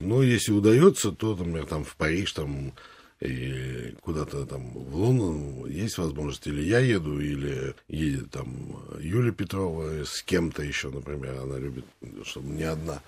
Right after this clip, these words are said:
Вот. Или мы с ней, ну, это, так сказать, не часто бывает, но бывало такое. Вообще, в принципе, во всех этих местах у нас есть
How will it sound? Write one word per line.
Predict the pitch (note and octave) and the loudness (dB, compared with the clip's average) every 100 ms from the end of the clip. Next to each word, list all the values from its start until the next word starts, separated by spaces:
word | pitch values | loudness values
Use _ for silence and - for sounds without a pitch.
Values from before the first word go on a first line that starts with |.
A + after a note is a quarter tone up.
| - _ | -20 _
Вот. | F2 E2 B2 | -6 -2 4
Или | B2 | 6
мы | G#2 B2 | 6 4
с | - | 4
ней, | G#2+ G2+ F#2+ | 4 4 2
ну, | F2+ F#2+ | 0 0
это, | E2+ D#2 | -2 -6
так | D2 - | -10 -12
сказать, | D2 B1+ - | -16 -16 -14
не | - E2+ F2+ | -10 -6 0
часто | E3 F3+ - | 4 4 2
бывает, | E2+ D#2 C2+ D#2+ | -4 -4 -6 -6
но | G#2 A#2+ | -6 -6
бывало | F#2+ F2+ C#2 A#1 | -4 -4 -6 -8
такое. | C2 - B1 - _ - | -12 -14 -18 -20 _ -2
Вообще, | B2 - A#3+ A#3 | 4 12 12 12
в | - | 10
принципе, | F#3+ F#3 - C#3 | 6 6 6 8
во | C3 B2+ | 8 6
всех | - - | 6 4
этих | C3 A#2 G2+ | 4 2 4
местах | B2+ - G#3 - | 4 8 6 8
у | |
нас | B2+ B2+ - | 6 6 6
есть | A2+ G#2+ - | 4 4 0